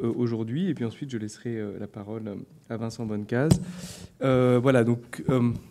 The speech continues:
euh, donc aujourd'hui, euh, ce soir, l'in-, l'interrogation va porter sur, euh, sur, euh, sur les sciences sociales et, et, et sur l'Afrique, et donc plus précisément sur comment la recherche en sciences sociales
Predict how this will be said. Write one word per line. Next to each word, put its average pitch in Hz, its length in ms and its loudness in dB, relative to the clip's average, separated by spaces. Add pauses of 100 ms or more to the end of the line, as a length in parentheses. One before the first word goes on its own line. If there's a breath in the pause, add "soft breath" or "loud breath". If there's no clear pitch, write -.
(1700 loud breath)
euh, 131 580 6 (600)
donc 175 340 4 (140)
aujourd'hui, 175 580 6
euh, 156 320 2
ce 127 160 -2
soir, 175 320 4
l'in-, 135 140 6
l'interrogation 123 640 2
va 127 100 6
porter 131 320 -2
sur, 123 320 -2
euh, 98 280 0
sur, 110 300 -4
euh, 101 220 -2
sur - 140 -8
les 110 100 0
sciences 117 240 -4
sociales 117 460 -6
et, 107 60 -2
et, - 420 -4
et - 20 -4
sur 117 140 -2
l'Afrique, 147 400 -2
et - 20 2
donc 123 140 2
plus - 100 -10
précisément 117 480 0
sur 123 140 -8
comment 127 240 4
la 127 80 6
recherche 117 520 -2
en 113 60 -4
sciences 107 240 -8
sociales 131 480 -8